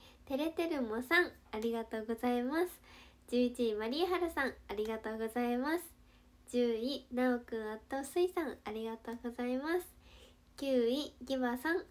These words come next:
ありがとうございます。八位、たむひろさん、ありがとうございます。七位、とみのすけさん、ありがとうございます。六位、スキャットさん、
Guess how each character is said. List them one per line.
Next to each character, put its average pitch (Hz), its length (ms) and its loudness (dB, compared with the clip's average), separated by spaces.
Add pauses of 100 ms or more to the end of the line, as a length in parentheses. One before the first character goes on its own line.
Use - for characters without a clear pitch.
あ 233 60 -6
り 226 120 -4
が 226 120 -2
と 220 200 -6
う 220 40 -8
ご 220 80 -4
ざ 240 200 -2
い 247 100 2
ま 302 240 0
す。 - 140 -14 (420)
八 254 360 -2
位、 226 40 -2
た 226 140 -6
む 247 120 -4
ひ 302 140 -6
ろ 320 160 -2
さ 330 180 0
ん、 330 120 -6 (140)
あ 220 60 -6
り 220 120 -2
が 226 100 -2
と 233 160 -6
う 226 40 -6
ご 233 120 -4
ざ 247 140 -2
い 254 120 2
ま 285 220 0
す。 - 180 -12 (500)
七 240 280 0
位、 220 140 -2
と 226 120 -8
み 240 180 0
の 320 140 0
す 330 120 -10
け 302 140 -2
さ 359 180 4
ん、 349 100 0 (200)
あ 214 60 -6
り 233 140 -2
が 233 120 -2
と 233 180 -4
う 226 40 -6
ご 226 100 -2
ざ 254 180 -2
い 254 80 0
ま 330 280 2
す。 - 220 -12 (1300)
六 240 300 -2
位、 233 160 2
ス - 120 -14
キ 339 80 2
ャ 359 60 6
ッ 370 100 0
ト 349 120 0
さ 294 160 -4
ん、 196 140 -4